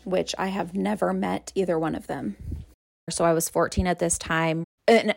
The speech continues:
like, at my dad's, it was very strict. We had a lot of rules. We couldn't talk back. We really couldn't question anything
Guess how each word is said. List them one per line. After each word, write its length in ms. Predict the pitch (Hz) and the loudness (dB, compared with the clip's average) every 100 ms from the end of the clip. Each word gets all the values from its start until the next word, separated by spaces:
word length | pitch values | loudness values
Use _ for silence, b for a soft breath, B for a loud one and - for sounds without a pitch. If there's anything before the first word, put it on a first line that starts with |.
| 202 | 2
like, 220 | 208 214 | 4 6
at 180 | 131 214 | 4 4
my 140 | 247 | 2
dad's, 360 | 214 160 160 170 | 0 2 2 2
it 80 | 180 | 0
was 140 | 175 | 0
very 320 | 175 170 165 | 0 2 2
strict. 500 | 170 - 165 156 160 | 2 -2 0 0 -2
We 80 | 175 | -6
had 140 | 170 | -4
a 80 | 160 | -2
lot 240 | 160 160 156 | 0 2 0
of 80 | |
rules. 500 | 170 165 170 170 220 | -2 -2 0 2 0
We 80 | 175 | -2
couldn't 300 | 165 170 - | -4 -4 -4
talk 240 | - - - - | -6 -10 -8 0
back. 320 | 185 180 - | 2 2 0
We 120 | 180 | 0
really 320 | 196 247 240 - | 4 4 4 0
couldn't 380 | - - 175 - | -6 -2 0 -2
question 640 | - 160 160 - 165 170 - | -4 -4 -4 -4 -2 -2 -4
anything 720 | 156 170 190 190 202 196 | -4 -2 -4 0 0 0